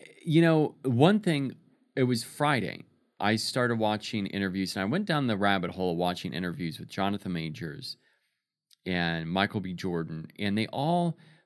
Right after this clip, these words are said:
both of those dudes just seem so cool. And I love their chemistry, too, with Tessa Thompson on, uh, in, in certain interviews. And you can tell, like, Tessa and Michael B. Jordan have kinda, like, this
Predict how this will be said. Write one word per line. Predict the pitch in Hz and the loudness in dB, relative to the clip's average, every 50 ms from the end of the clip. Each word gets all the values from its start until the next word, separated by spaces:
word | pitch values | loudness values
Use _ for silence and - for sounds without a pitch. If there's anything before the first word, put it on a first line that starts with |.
| _ | _
both | - 117 135 185 202 202 | -2 0 2 2 2 2
of | 233 | 0
those | 214 214 190 160 - - | 0 0 0 0 -2 -2
dudes | - 110 113 113 113 107 - | 2 4 4 4 4 2 -2
just | - - 107 95 - | -2 -2 -2 -2 -2
seem | - - 104 92 87 | -4 -4 -4 -2 -2
so | - - - 117 113 113 | -2 0 2 2 0 0
cool. | 113 - - 104 95 90 87 82 80 82 87 - _ _ _ _ _ _ _ | 0 -2 -2 0 2 2 0 -2 -4 -6 -8 -12 _ _ _ _ _ _ _
And | - 117 120 | 0 2 4
I | 120 | 4
love | 123 120 127 160 190 | 4 4 2 2 2
their | 196 190 160 | 0 -2 -4
chemistry, | - - 139 120 113 107 - - 101 90 | -2 -2 -2 -2 -2 -2 -4 -4 -6 -6
too, | - - 113 101 | -4 -4 -4 -4
with | 85 - | -4 -4
Tessa | - 98 85 - - | -6 -6 -6 -6 -8
Thompson | 80 - 90 87 85 85 85 - - 87 85 85 82 82 80 - - _ _ - _ _ - | -10 -8 -6 -4 -4 -4 -6 -6 -4 -4 -4 -2 -4 -4 -6 -8 -14 _ _ -20 _ _ -4
on, | - 95 95 92 90 90 90 85 - - | 0 2 2 2 2 2 0 -2 -4 -6
uh, | - 87 85 82 78 - - - | -8 -6 -6 -6 -6 -8 -8 -6
in, | 101 101 - | -4 -4 -2
in | - 95 92 | -2 -4 -4
certain | 85 - 104 98 - - - | -4 -4 -6 -6 -6 -6 -8
interviews. | 87 90 87 82 82 90 90 87 85 82 85 - - - - - - - _ _ _ _ _ - | -6 -6 -6 -6 -6 -4 -4 -2 -2 -4 -6 -8 -10 -12 -18 -20 -20 -20 _ _ _ _ _ 4
And | 110 113 110 104 104 101 98 95 - - - | 6 8 8 8 6 6 4 2 -2 -4 -2
you | 131 139 170 | 0 0 0
can | 170 214 190 | 2 0 -2
tell, | 170 - 240 277 294 | 0 0 0 2 4
like, | 262 165 120 - - - _ - _ _ _ _ | 4 2 2 0 -4 -10 _ -20 _ _ _ _
Tessa | - 165 165 160 - - 156 143 127 - - | 0 2 2 2 2 0 2 0 0 0 0
and | 120 113 110 | 0 2 2
Michael | 107 110 110 110 117 110 | 2 2 0 0 0 -2
B. | 98 104 | -2 -4
Jordan | 92 - 104 95 90 87 92 | -2 -2 -4 -4 -4 -4 -6
have | 95 87 | -6 -6
kinda, | 90 101 92 90 | -6 -6 -6 -4
like, | 85 85 - | -6 -6 -4
this | - 82 85 - - | -6 -4 -4 -6 -10